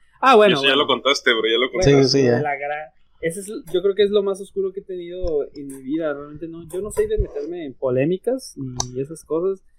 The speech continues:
Speaker 1: por eso yo siempre que, o sea, he, me, he tratado el tema de la gore así como muy ajeno, o sea, como el, como los, como la oreja, ¿no? O sea, el de Pati Chapoy no va y se pega un tiro con Niurka, eso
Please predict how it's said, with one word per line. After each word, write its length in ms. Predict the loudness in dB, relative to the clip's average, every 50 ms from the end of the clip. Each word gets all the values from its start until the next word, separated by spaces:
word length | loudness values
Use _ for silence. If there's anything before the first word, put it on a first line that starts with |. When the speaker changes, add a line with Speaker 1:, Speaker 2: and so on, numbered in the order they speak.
| _ _ _ -8 -4
Speaker 1:
por 140 | -2 -2 -2
eso 200 | -2 -4 -6 -8 _ _ -4
yo 120 | -2 -2
siempre 320 | -2 -2 -4 -4 -6 -8 -4
que, 640 | -2 0 0 0 -2 -4 -8 -10 -10 -12 -14 -18 -20 _ -12
o 60 | -6
sea, 160 | -2 0 0
he, 140 | 0 -2 -4 -6 -10 -10 -10
me, 180 | -8 -8 -10 -10 _ _ _ _ _ _ _
he 120 | -8 -8 -6
tratado 380 | -6 -4 -2 0 2 4 2
el 80 | 2 2
tema 320 | 0 0 0 0 -2 -2
de 80 | 0 0
la 80 | 0
gore 140 | 0 0 0
así 120 | -2 -4 -6
como 200 | -6 -6 -6 -6
muy 220 | -6 -6 -6 -6
ajeno, 380 | -6 -8 -8 -8 -8 -6 -8 -8
o 1200 | -10 -12 _ _ _ _ _ _ _ -20 -20 _ _ _ _ _ _ _ _ _ _ _ _ _ -8
sea, 140 | -8 -6 -6
como 240 | -6 -6 -6 -6
el, 140 | -8 -10 -12 _ _ _ _ _ _ _
como 300 | -10 -8 -6 -6 -4 -2
los, 460 | 2 2 2 2 2 -2 -6 -10 -14 -16 -8 -4
como 180 | -2 0 2
la 100 | 4 4
oreja, 360 | 6 6 4 4 2 0 -4
¿no? 140 | -4 -4 -8
O 60 | -6
sea, 120 | -4 -2 -2
el 160 | -2 -4 -6
de 320 | -8 -10 -10 -10 -12 -12 _ _ _ _ _ _ _
Pati 220 | 0 0 2 2
Chapoy 460 | 2 2 2 4 6 6 6 6 4 2
no 120 | 0 0
va 220 | 2 2 4 4 4
y 100 | 4 2
se 140 | 0 0
pega 180 | 0 0 -2 0
un 60 | 0
tiro 200 | 0 2 2 0
con 160 | 0 -4 -4
Niurka, 480 | -2 -2 -2 -2 -4 -4 -6 -8 -8 -10
eso 120 | -10 -10